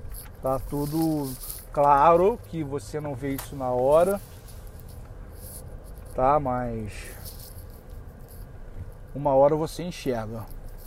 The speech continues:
tá? E, e o Amplos me apresentou o Pump Track.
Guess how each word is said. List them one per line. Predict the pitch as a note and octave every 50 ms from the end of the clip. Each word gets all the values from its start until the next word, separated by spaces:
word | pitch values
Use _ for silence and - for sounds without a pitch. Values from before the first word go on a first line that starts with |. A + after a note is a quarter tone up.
| - - - - - - - - -
tá? | B2 B2 B2+ D3 D3 - - - - - - - - - - - - - -
E, | E3 F3 F#3 F#3+ F#3+ F#3+ F#3 F#3 F3+ F#3 G3
e |
o | G#3+ A3 A3 G#3+
Amplos | A3 G#3 G#3+ A3
me | A#3 A#3
apresentou | A3 - C4 B3+ A3+ A#3+ A#3+ G#3 - B3 C4
o | B3
Pump | - C#4 D4 C#4+ -
Track. | - C4 B3+ C4 C#4 -